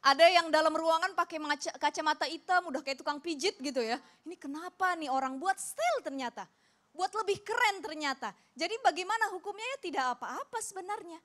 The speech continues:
Itu kan kembali ke pribadi masing-masing. Tapi yang jadi haram kalau stylenya itu, eh, perhiasannya itu dia gunakan untuk, eh, kemaksiatan dan memperlihatkan kepada yang bukan muhrimnya.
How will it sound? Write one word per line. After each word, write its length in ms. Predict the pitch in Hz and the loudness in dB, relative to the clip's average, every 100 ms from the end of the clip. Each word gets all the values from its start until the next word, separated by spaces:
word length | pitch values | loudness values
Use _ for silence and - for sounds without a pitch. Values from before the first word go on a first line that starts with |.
| _ _ | _ _
Itu 200 | 381 370 | -10 -8
kan 160 | 427 440 | -6 -6
kembali 400 | 415 320 277 359 | -6 -2 -2 -2
ke 120 | - | -8
pribadi 500 | 359 330 311 277 269 | -8 -8 -4 -4 -4
masing-masing. 760 | 349 302 294 262 220 - 220 190 _ _ _ | -4 -6 -6 -8 -6 -8 -8 -14 _ _ _
Tapi 280 | - 349 403 | -4 -2 0
yang 120 | 381 | -4
jadi 280 | 311 302 302 | 0 -2 0
haram 360 | 320 262 269 349 415 | -2 -2 0 -2 -4
kalau 280 | - 294 294 | -4 -2 -2
stylenya 560 | 285 - 285 277 277 269 | -8 -6 -4 -4 -4 -6
itu, 360 | 254 _ 320 392 480 - _ _ | -8 _ -10 -6 -6 -8 _ _
eh, 240 | 285 277 269 - | -2 -2 -4 -4
perhiasannya 800 | 359 381 359 339 - 311 311 285 | -4 0 0 0 -2 -6 -6 -8
itu 240 | 262 392 | -8 -10
dia 200 | 311 311 | -4 -2
gunakan 640 | 277 254 277 254 240 311 330 339 | -2 -4 -6 -6 -4 -2 -2 -6
untuk, 440 | 285 269 247 392 _ _ _ - | -12 -12 -10 -12 _ _ _ -8
eh, 200 | 277 269 | -6 -6
kemaksiatan 960 | 330 339 339 - 294 277 - 311 320 | -6 -6 -8 -6 -2 -2 -2 -4 -2
dan 100 | 254 | -4
memperlihatkan 760 | 247 247 247 254 269 269 - 277 | -6 -8 -8 -8 -8 -8 -8 -8
kepada 320 | 262 240 226 | -8 -6 -6
yang 240 | 233 233 226 | -4 -6 -10
bukan 320 | 226 240 226 | -12 -10 -10
muhrimnya. 560 | 226 202 220 208 196 | -12 -14 -16 -14 -18